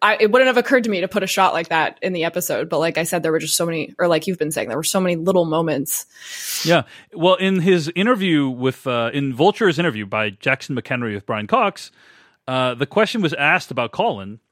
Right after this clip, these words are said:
Speaker 2: Uh, "What is it about Colin that makes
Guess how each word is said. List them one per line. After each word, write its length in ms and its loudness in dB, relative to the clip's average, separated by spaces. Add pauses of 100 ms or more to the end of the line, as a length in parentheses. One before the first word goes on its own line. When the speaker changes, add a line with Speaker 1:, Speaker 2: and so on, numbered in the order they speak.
(1300)
Speaker 2:
Uh, 220 -2
"What 220 4
is 140 2
it 80 4
about 220 2
Colin 580 0 (160)
that 200 -2
makes 480 -2